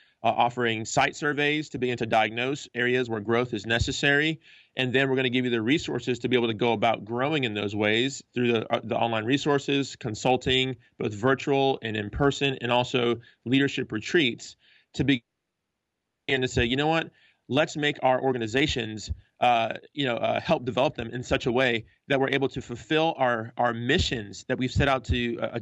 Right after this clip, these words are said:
achieve, but doing so with all of God's children and all, in every image bearer from every culture and context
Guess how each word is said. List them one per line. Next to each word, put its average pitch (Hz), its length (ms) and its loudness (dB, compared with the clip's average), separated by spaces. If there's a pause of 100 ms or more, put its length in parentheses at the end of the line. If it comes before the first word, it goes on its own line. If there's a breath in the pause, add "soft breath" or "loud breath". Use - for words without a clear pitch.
achieve, 120 640 0 (320 soft breath)
but 131 220 0
doing 170 300 2
so 117 280 -2
with 123 220 -2
all 135 240 2
of 123 100 -2
God's 120 360 0
children 120 640 0 (180 soft breath)
and 131 100 -2
all, 135 440 2
in 131 280 -2
every 127 260 -2
image 139 340 -2
bearer 113 460 0
from 135 180 -10
every 127 240 0
culture 127 400 -2
and 117 100 -6
context 123 560 0